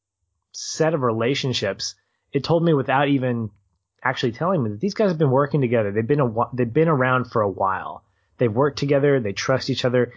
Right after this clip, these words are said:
They know the rhythms of each other's behavior. And so they know how to not only work together, but interact with each other. And at certain points, the movie shows us how they're able to protect each other.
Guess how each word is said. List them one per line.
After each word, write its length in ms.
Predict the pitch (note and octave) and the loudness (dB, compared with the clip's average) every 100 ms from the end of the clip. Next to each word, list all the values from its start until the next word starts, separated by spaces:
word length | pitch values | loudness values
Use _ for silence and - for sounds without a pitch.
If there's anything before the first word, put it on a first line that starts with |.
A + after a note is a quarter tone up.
| - _ _ | -16 _ _
They 160 | A2+ A#2+ | -2 0
know 420 | A#2+ B2 B2+ C#3 | 2 2 4 4
the 140 | B2 | 4
rhythms 580 | A2 A2+ A2 B2+ C#3+ C#3 | 2 2 2 2 2 -2
of 180 | - A#2 | -4 -2
each 160 | A2 C3 | 0 2
other's 200 | A#2+ G#2+ | 2 2
behavior. 640 | G#2 - A2+ A#2 F#3+ G#3 - _ - | -2 -2 -2 0 0 -2 -6 _ -6
And 100 | A#2+ | -2
so 100 | B2+ | 2
they 100 | A#2+ | 2
know 340 | B2 C#3+ D3 | 2 4 2
how 720 | C3+ - - C#3 C#3+ C3 C3 - _ _ - | 0 -4 -2 2 4 2 0 -6 _ _ -6
to 340 | A#2 G#2+ G#2+ | -2 -2 -2
not 200 | A#2 C3+ | 0 0
only 220 | C#3+ C3 | 2 2
work 340 | A2+ G#2 F#3 - | 0 0 -2 -2
together, 500 | C#3+ B2 G#2 G#2+ A2+ _ _ _ _ | -2 -2 0 -2 -6 _ _ _ _
but 180 | C#3+ - | -6 -2
interact 420 | C3+ B2+ B2+ C#3 | 0 2 0 -2
with 80 | C3+ | -4
each 140 | A#2+ | -4
other. 220 | B2 A2+ - - | -2 -2 -4 -2
And 360 | C3 B2+ B2+ - _ _ _ | 0 0 -2 -8 _ _ _
at 180 | C3+ A2+ | -4 -4
certain 340 | - F3 C3+ | -2 -4 -4
points, 380 | A#2+ F3 F3+ C3+ | -6 0 0 0
the 100 | - | -4
movie 280 | A#2+ B2+ A#2+ | 0 0 0
shows 440 | A2 - D#3+ D3+ | -2 2 2 2
us 340 | A#2 G2 - - _ _ _ _ | 0 -4 -8 -14 _ _ _ _
how 180 | - D3 | 0 2
they're 140 | C#3+ | 2
able 220 | B2+ A#2+ | 0 -2
to 140 | A#2 A2 | -4 -6
protect 440 | A2 - A#2 - | -8 -6 -6 -6
each 160 | G2 - | -10 -10
other. 280 | D#2+ C#2 | -12 -14